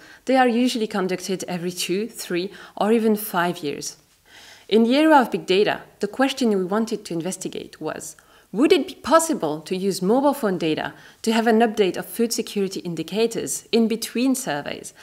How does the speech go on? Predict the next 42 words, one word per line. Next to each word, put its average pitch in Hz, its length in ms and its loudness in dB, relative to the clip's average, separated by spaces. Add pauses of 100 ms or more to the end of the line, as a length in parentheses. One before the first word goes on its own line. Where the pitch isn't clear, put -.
(160)
and 175 140 -4
have 185 160 -2
information 202 640 -2
updated 160 460 -4
in 147 180 -4
real 160 220 -4
time? 160 380 -10 (1120)
The 180 80 2
mobile 320 240 6
phone 226 180 2
data 226 280 6
we 180 80 2
used 139 400 -2 (100)
were 220 140 6
the 233 80 4
metadata 190 720 0
collected 226 480 -6
by 165 180 -2
the 170 100 -4
provider 160 480 -6
for 160 160 -12
billing 160 300 -4
purposes. - 640 -10 (1120)
Each 226 220 -2
time 202 160 2
a 190 60 0
call 214 240 2
is 190 180 -2
made, 147 280 -2 (200)
they 247 120 6
record 220 360 2
some 180 240 0
data 160 300 -4
about - 240 -10
the - 60 -12
call. - 320 -12 (600)
A - 60 -6
caller 175 360 4
and 165 240 -2
callee 170 360 0
I 151 140 -2
D, 226 300 -2